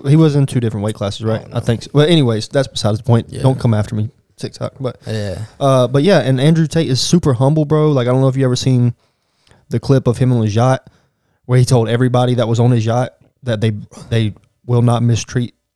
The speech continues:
Speaker 1: the workers on the
Speaker 2: Oh.
Speaker 1: yacht. They were like, "We treat everybody here like
Speaker 2: Mm.
Speaker 1: C E Os. They work very hard to make sure everything runs smooth, to make sure
Speaker 2: Mm.
Speaker 1: we're served, blah, blah. Do not disrespect my workers on my yacht." Like, he, he's just so humble, bro. Like, I don't, I don't think he would, I think he would treat the C E O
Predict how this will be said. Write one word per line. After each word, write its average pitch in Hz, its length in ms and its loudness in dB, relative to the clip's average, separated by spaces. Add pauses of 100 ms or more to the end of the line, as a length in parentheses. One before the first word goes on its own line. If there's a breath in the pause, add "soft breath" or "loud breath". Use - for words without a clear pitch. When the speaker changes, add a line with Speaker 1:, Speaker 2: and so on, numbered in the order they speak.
(120)
Speaker 1:
the 113 240 -6
workers 117 640 -6 (180)
on 127 160 0
the 127 60 2
Speaker 2:
Oh. - 20 0
Speaker 1:
yacht. 139 260 0
They 127 80 0
were 117 80 0
like, 107 140 0
"We 113 100 0
treat 117 220 -4
everybody 113 360 -2
here 117 340 -2 (560 soft breath)
like 107 140 -6
Speaker 2:
Mm. - 20 -6
Speaker 1:
C 110 240 -4
E 107 40 -6
Os. 131 460 2 (420)
They 120 120 -2
work 117 200 0
very 113 200 2
hard 135 440 2
to - 60 -6
make 110 160 0
sure 113 140 -2
everything 107 280 -2
runs 101 200 -2
smooth, 139 420 4
to 123 100 -6
make 107 140 -2
sure 104 140 -4
Speaker 2:
Mm. 101 60 -4
Speaker 1:
we're 104 100 -2
served, 135 480 0
blah, 113 160 0
blah. 120 360 2 (640 soft breath)
Do 123 80 4
not 120 180 4
disrespect 113 460 -2
my 110 60 0
workers 104 360 -2
on 104 60 -2
my 95 100 -6
yacht." - 280 -10
Like, 131 160 -2
he, 151 80 4
he's 165 200 4
just 185 180 2
so 160 160 2
humble, 139 280 0
bro. 117 180 2
Like, 120 220 0
I 127 60 2
don't, 139 200 2 (140)
I 131 40 2
don't 143 160 4
think 139 160 0
he - 100 0
would, 123 260 0
I 131 60 2
think 143 180 2
he 139 100 0 (100)
would 135 200 2
treat 135 160 -2
the 120 80 -4
C 127 300 0
E 127 40 4
O 131 240 6